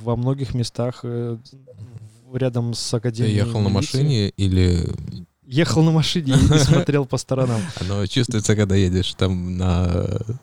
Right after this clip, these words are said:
Speaker 1: На
Speaker 2: велике или на
Speaker 1: велосипеде.
Speaker 2: самокате.
Speaker 1: Надо обязательно, вот потеплеет, э, и обязательно туда отправимся. Так вот, э, сегодня ехал как раз в час пик, и из-за того, что, э, там как раз на Крупской вот, э, в конце апреля начались работы, посвящённые,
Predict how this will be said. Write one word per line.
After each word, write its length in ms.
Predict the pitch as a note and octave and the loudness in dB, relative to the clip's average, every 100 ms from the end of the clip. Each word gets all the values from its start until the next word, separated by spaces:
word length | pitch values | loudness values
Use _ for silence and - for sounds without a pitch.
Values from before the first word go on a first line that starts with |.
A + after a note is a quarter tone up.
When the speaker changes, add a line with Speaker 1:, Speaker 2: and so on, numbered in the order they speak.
| _ - | _ -16
Speaker 1:
На 260 | - - B2+ | -8 0 2
Speaker 2:
велике 320 | C#3 C#3 A#2 | 4 4 2
или 220 | A2 G#2 | 4 4
на 120 | G#2 | 4
Speaker 1:
велосипеде. 540 | G#2 G2 G2 F#2+ F#2+ - | 0 0 -4 -6 -10 -6
Speaker 2:
самокате. 120 | C#3+ | 2
Speaker 1:
Надо 160 | E3 F3+ | 4 6
обязательно, 360 | E3 F#3 E3+ | 6 4 4
вот 140 | D#3 D3+ | 2 2
потеплеет, 800 | D#3 - D3+ F3 G3+ E3+ C#3 - | 0 0 -2 0 2 2 0 -4
э, 260 | B2 A#2+ B2 | -6 -4 -4
и 40 | |
обязательно 420 | A#2+ C3 C#3+ C#3 B2+ _ - | -4 -6 -4 -6 -6 _ -18
туда 420 | B2 C3+ C3 B2+ | -4 -2 -2 -4
отправимся. 760 | B2+ - D#3 F3+ G#3 - B2+ - - | -6 -4 -2 0 -2 0 0 -2 -6
Так 180 | D#3 - | -6 0
вот, 260 | D#3 C#3+ - | 2 2 0
э, 380 | C#3 C3+ B2+ A#2+ | -2 0 0 -2
сегодня 360 | - D3 D#3 C3+ | -4 -4 -2 -2
ехал 220 | B2+ C3 | -4 -6
как 120 | - | -2
раз 180 | C#3 A#2+ | -4 -2
в 40 | |
час 180 | - B2+ | -4 -4
пик, 240 | - G3 - | -4 -4 -2
и 40 | B2 | -2
из-за 180 | A#2+ | -2
того, 240 | B2 C3+ C#3 | -4 -2 -2
что, 560 | - C3 A#2+ A#2 A#2 - | -4 -2 0 0 -4 -6
э, 500 | A#2+ A2+ A2+ A2 G#2 | -6 -4 -4 -6 -6
там 500 | - A#2+ A#2+ A2+ G#2+ - | -4 -4 -4 -4 -6 -10
как 160 | - | -10
раз 220 | B2 A2 A2+ | -6 -6 -6
на 100 | G#2+ | -4
Крупской 560 | C#3+ B2+ - A#2 G#2 | -4 -4 -4 -6 -6
вот, 200 | G2 A2 - - | -8 -10 -10 -8
э, 420 | G#2 G2+ G2+ G2 | -6 -6 -6 -10
в 100 | - | -10
конце 320 | B2 A#2+ C3 | -8 -6 -4
апреля 360 | A#2+ - A#2+ A2 | -4 -4 -4 -4
начались 500 | A2 A2+ - A2 - | -6 -6 -8 -8 -6
работы, 480 | A#2 A2+ A#2+ - A2 - | -6 -4 -6 -6 -10 -10
посвящённые, 920 | A#2+ B2+ A#2 - D3+ C3+ B2 A2+ | -10 -6 -4 2 2 2 -4 -4